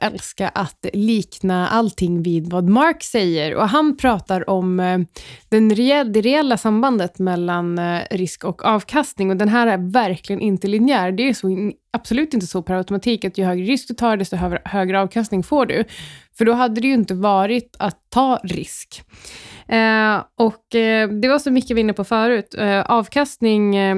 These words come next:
s-, <laughs> handlar liksom antingen om hårt arbete eller tur. Och, eh, några som jobbade ganska hårt, eh, för att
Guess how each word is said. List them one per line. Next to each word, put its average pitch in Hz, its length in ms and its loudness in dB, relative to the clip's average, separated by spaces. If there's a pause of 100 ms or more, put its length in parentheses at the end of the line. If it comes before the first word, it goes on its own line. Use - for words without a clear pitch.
(100)
s-, 196 180 -8 (480)
<laughs> - 0 -
handlar 214 420 0
liksom 202 360 -2
antingen 262 420 0
om 247 60 2
hårt 208 280 0
arbete 196 460 -2
eller 190 380 0
tur. 208 560 0 (540)
Och, - 420 0
eh, 220 140 0
några 240 500 4
som 233 220 0
jobbade 208 420 0
ganska 226 460 -2
hårt, 294 800 -4 (120)
eh, 196 360 -2
för 247 400 2
att 185 360 -4